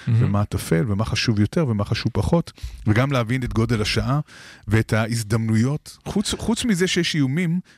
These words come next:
Speaker 2: אני רוצה עוד משפט. חוץ מזה שיש איומים, יש גם הזדמנויות,
Speaker 1: אבל
Speaker 2: צריך
Speaker 1: זה
Speaker 2: לציין.
Speaker 1: בדיוק חזרנו לתחילת השיחה,
Speaker 2: כן.
Speaker 1: גלעד.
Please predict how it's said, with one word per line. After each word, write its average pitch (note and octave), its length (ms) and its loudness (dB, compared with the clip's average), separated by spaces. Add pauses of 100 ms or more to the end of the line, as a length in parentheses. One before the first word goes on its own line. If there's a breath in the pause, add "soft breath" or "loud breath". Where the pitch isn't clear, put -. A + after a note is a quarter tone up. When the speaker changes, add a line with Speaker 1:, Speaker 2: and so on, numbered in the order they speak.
(100)
Speaker 2:
אני A2 120 -4
רוצה A#2 240 -6
עוד C#3 120 -4
משפט. G#2 380 -6 (220 loud breath)
חוץ - 240 2
מזה F3 140 2
שיש - 280 0
איומים, D3 280 0
יש C#3+ 80 0
גם B2+ 160 0
הזדמנויות, B2 480 0
Speaker 1:
אבל C#3+ 180 0
Speaker 2:
צריך B2+ 60 0
Speaker 1:
זה C#3 60 -2
Speaker 2:
לציין. A#2 140 0
Speaker 1:
בדיוק G2+ 200 0
חזרנו D3+ 380 -2
לתחילת C#3 400 -4
השיחה, B2 440 -2
Speaker 2:
כן. F#2 140 -4
Speaker 1:
גלעד. E2 260 0